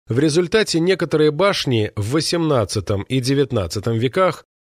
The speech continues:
будут снесены безвозвратно или заменены облегченными версиями, а линия стен изогнется, повторяя рельеф горы, и отступит от изначальной черты.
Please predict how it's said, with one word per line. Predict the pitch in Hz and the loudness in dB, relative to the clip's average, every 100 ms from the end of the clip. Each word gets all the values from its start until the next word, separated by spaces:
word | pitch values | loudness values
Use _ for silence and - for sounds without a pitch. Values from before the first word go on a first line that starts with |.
| _ - | _ -4
будут | 131 208 196 | 0 0 0
снесены | - 175 - 156 160 | -2 -2 0 2 2
безвозвратно | 156 123 135 123 110 107 87 90 82 - _ _ | 0 0 2 2 0 -2 -2 -4 -6 -8 _ _
или | 180 190 | 0 0
заменены | 147 165 147 147 151 143 - _ | 2 2 2 2 2 0 -2 _
облегченными | 135 147 151 - 151 135 131 131 | -2 0 0 0 0 2 2 2
версиями, | 123 90 - 92 85 80 80 - _ _ _ _ _ | 2 0 -2 -4 -4 -4 -8 -12 _ _ _ _ _
а | 117 | 0
линия | 127 131 131 131 | 2 2 2 2
стен | - - 175 143 | 0 -2 0 2
изогнется, | 110 123 143 170 - 151 | 0 0 0 0 -2 -2
повторяя | 123 120 - 120 151 147 | -2 -4 -2 2 2 2
рельеф | 123 107 120 101 | 0 0 0 0
горы, | 107 95 80 78 _ _ _ | 0 0 -2 -8 _ _ _
и | 139 | 2
отступит | 139 - - 165 160 147 - _ | 2 0 -2 0 0 -6 -10 _
от | 120 117 | -2 0
изначальной | 113 120 104 107 104 101 | 2 0 0 -2 0 -2
черты. | - 82 80 64 - | -4 -6 -8 -12 -12